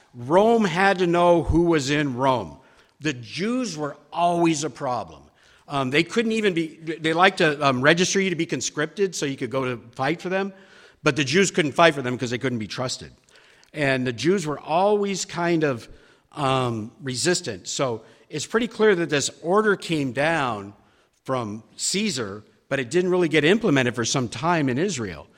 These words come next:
And all of a sudden, there's big pressure that everybody's gotta get to their town. And, you know, they, uh, the, the Jews finally buckled and said, "Okay, we'll do what we're supposed to do." But it, it's kinda interesting that,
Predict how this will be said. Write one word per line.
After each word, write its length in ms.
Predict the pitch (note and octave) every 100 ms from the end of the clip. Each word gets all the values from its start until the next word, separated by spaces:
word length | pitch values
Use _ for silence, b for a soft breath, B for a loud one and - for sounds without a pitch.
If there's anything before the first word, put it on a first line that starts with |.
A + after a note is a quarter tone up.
| b b b
And 120 | C3+
all 100 | C#3+
of 60 | E3+
a 60 |
sudden, 280 | D3+ E3+ D#3+
there's 180 | C3 A2+
big 320 | - E3 A2+
pressure 460 | - D#3 D3 - G2+
that 280 | G#2 G#2 -
everybody's 380 | C#3 C#3 C3 A2+
gotta 180 | C3 A#2
get 160 | B2
to 80 | A#2+
their 160 | G#2 F#2+
town. 460 | B2+ A#2+ E2+ D2 _ B B B B
And, 480 | C3 B2+ A#2+ A#2 A#2+ - _ _ _ D#3+
you 160 | C3
know, 100 | B2+
they, 220 | A#2 A#2+
uh, 140 | B2+ A#2+
the, 400 | A#2+ A2 G2+ G#2 -
the 80 | G#2+
Jews 280 | G2+ D3+ C#3
finally 280 | D3 C3+ A#2+
buckled 340 | A2+ C3 A#2+
and 80 | G#2
said, 140 | B2
"Okay, 220 | A#2+ C3 B2
we'll 120 | G#2+
do 120 | A2+
what 80 | A2+
we're 60 | G2+
supposed 280 | A#2 G2+
to 60 | F#2
do." 300 | F#2 G#2+ D#2+ _ b b b b -
But 120 | C#3+
it, 160 | C#3
it's 280 | D#3 C3+ A#2
kinda 300 | - G3 F3
interesting 560 | D#3+ F3+ F3 - D3+ C3+
that, 440 | B2+ A#2+ - -